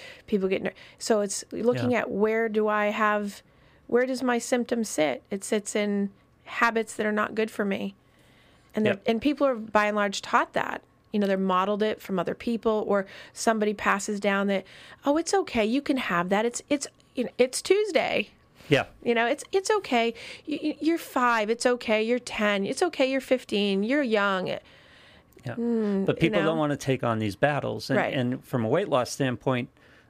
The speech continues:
Speaker 2: um, understanding some basics.
Speaker 1: Right.
Speaker 2: Two thousand calories for men, fifteen hundred for
Speaker 1: Fifteen hundred
Speaker 2: women.
Speaker 1: to, to be able to drop.
Speaker 2: Actually, I'm working on eighteen hundred, but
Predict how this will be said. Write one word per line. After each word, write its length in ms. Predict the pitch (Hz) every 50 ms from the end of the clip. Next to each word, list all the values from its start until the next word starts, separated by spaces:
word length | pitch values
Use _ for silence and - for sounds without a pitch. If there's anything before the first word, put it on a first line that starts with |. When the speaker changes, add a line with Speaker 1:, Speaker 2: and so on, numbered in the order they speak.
| _ -
Speaker 2:
um, 400 | 135 131 123 120 113 113 113 - _ _ _ -
understanding 680 | 139 143 143 135 - - 165 160 151 151 156 147 143
some 180 | 147 - - 160
basics. 680 | 139 120 104 - - 160 156 - - - - - - -
Speaker 1:
Right. 240 | 190 185 - - -
Speaker 2:
Two 140 | - - 135
thousand 320 | 120 135 123 127 117 139 123
calories 380 | 131 127 120 123 131 120 -
for 80 | - 127
men, 400 | 117 113 113 113 113 113 110 101 - _ - - _ _ _
fifteen 380 | - - 208 - - - 214 220
hundred 200 | - - - -
for 20 |
Speaker 1:
Fifteen 80 | 208 202
hundred 100 | 147 113
Speaker 2:
women. 240 | 113 110 113 110 104 - _ -
Speaker 1:
to, 160 | - 240 226
to 240 | 226 - - - 240
be 220 | 208 233 220 214
able 240 | 208 202 196 190 190
to 320 | 190 - 208 190 185 180 185
drop. 460 | 196 196 196 180 160 117 - - - - _ _ - - -
Speaker 2:
Actually, 280 | 113 104 - - 110
I'm 120 | 101 110 107
working 200 | 104 - - 107
on 120 | 101 104 107
eighteen 300 | 107 101 - - 104 95
hundred, 320 | 101 98 98 104 101 101
but 140 | 113 -